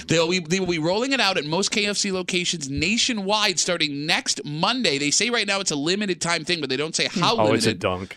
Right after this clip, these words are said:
Speaker 1: So
Speaker 2: These
Speaker 1: it's
Speaker 2: are gonna clean up.
Speaker 1: It's nine ninety-nine on its own, or you can make it a combo meal for twelve ninety-nine. They have released it every other country, it seems, but America. This thing has been a hit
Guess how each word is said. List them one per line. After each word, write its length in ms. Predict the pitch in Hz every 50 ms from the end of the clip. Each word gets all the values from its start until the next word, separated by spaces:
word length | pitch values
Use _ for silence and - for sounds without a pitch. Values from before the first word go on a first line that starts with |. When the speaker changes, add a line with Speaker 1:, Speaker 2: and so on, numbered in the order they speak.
| - -
Speaker 1:
So 120 | - - 175
Speaker 2:
These 180 | 165 139 123 -
Speaker 1:
it's 0 |
Speaker 2:
are 60 | 113
gonna 220 | 107 104 95 90 - _ - -
clean 240 | - - 113 101 90
up. 240 | 92 92 87 82 -
Speaker 1:
It's 160 | - 120 -
nine 240 | - 139 147 175 214
ninety-nine 480 | 233 226 226 220 226 220 208 208 202 202
on 80 | 196
its 160 | 190 185 -
own, 320 | 185 165 156 147 143 143 127
or 60 | -
you 80 | 131 135
can 140 | 135 160 -
make 160 | 156 160 147
it 60 | 143
a 20 | 131
combo 480 | - - - 175 196 220 226 208 190 170
meal 240 | 156 147 139 135 131
for 120 | 120 131
twelve 360 | 117 - - 165 180 196 190
ninety-nine. 680 | 160 139 123 117 110 107 107 101 98 92 90 92 95 98 - - - - -
They 120 | 143 160 160
have 140 | 196 175
released 440 | 156 165 170 180 214 254 254 - -
it 120 | 202 170 - _ -
every 400 | 175 190 202 208 247 277 277 240 - 196
other 260 | 208 214 208 220 196
country, 400 | - 160 190 214 214 202 214 190
it 100 | 170 156
seems, 280 | - 185 175 160 139
but 280 | - - 156 175 190 -
America. 540 | 170 156 151 160 170 196 196 165 135 - 113
This 160 | 117 131 -
thing 160 | - 175 175
has 100 | 185 170
been 140 | 139 165 151
a 80 | 143 135
hit 340 | - - 196 202 214 208